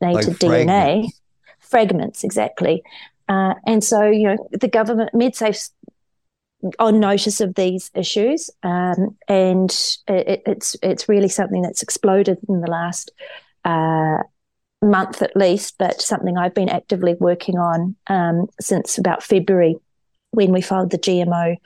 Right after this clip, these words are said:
Speaker 2: case against Pfizer and Moderna in, in Australia.
Speaker 1: So what happens when that D N A, fragments of D N A, go into a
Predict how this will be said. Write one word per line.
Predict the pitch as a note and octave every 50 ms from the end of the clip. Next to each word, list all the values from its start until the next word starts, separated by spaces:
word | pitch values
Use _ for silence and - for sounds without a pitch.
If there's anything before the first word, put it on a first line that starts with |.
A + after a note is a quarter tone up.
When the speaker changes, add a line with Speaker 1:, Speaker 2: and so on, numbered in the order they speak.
| - - - - - -
Speaker 2:
case | - - F#3 F3+ -
against | - F3+ F#3 F#3 - -
Pfizer | - G3 F3+ F3+ F3 F3+ E3+
and | E3 E3
Moderna | E3+ E3 - F3+ F3 F3 F3 F3 E3+ F3
in, | E3+ E3 E3 F3 - -
in | - F#3+ F3
Australia. | E3 E3+ - - - F#3+ F#3 G#3 A3+ A3+ - - A#2+ - _ _ _ _ _ _ _ _ _ _ _ _ _ _ -
Speaker 1:
So | - - E3 E3 F3
what | F3 G3 A3+ A#3+
happens | F#3+ G#3 F#3+ F#3 F3+ - B2+ A2 A2 A2+ B2+ B2+ -
when | B2 A#2+ A#2+ A#2+ A#2+ A#2+ A2+ A2
that | G#2 A#2 B2+ C3 A#2+ - F#2 E2+
D | - A2 A2 G#2 G2+ G#2
N | G#2 G2+
A, | F#2+ F#2 F#2+ A2+ A2+
fragments | - - - G#2+ G#2+ G#2+ F#2+ F#2+ F#2 F#2 E2
of | F#2 F2 E2+
D | F2 F#2+ F#2+
N | F#2 F#2
A, | F2+ E2+ E2 E2 F#2 - _ _ _ _ _ _ _ _ _ _ _ -
go | A2 A2 A2
into | A2+ A#2 A#2 A2 - A2+ G#2+ G2
a | G2 F#2 F2 E2+